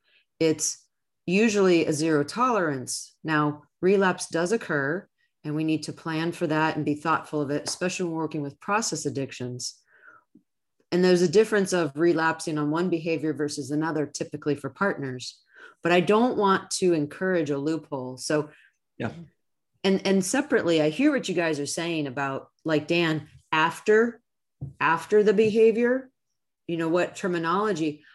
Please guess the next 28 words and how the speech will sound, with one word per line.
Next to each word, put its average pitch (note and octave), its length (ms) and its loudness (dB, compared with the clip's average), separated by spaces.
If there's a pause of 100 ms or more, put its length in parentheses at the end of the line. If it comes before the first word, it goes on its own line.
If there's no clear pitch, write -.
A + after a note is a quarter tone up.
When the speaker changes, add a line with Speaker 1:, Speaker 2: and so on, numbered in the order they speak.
(140)
Speaker 1:
Absolutely. G#3 720 4
We're E3 140 2
looking F3+ 400 0
at D3+ 280 -4 (240)
how F#3 260 -2
does G3+ 200 6
the F#3 100 0
person F3 800 -4 (300)
come F3+ 260 -4
back E3 300 0
from C3+ 240 -8
that? - 200 -14 (800)
Do E3 120 0
they D3+ 160 4
hide? G3+ 760 4
Do D#3+ 80 -2
they D3+ 120 2
keep E3+ 220 -6
the D3+ 80 -10
secret F#3+ 560 0
and D#3 100 -8
keep E3+ 240 -6
going? B3+ 420 0 (500)
Or F3 180 2
do F3+ 280 2
they E3 560 0
bring F3+ 340 -4
it, E3+ 320 -6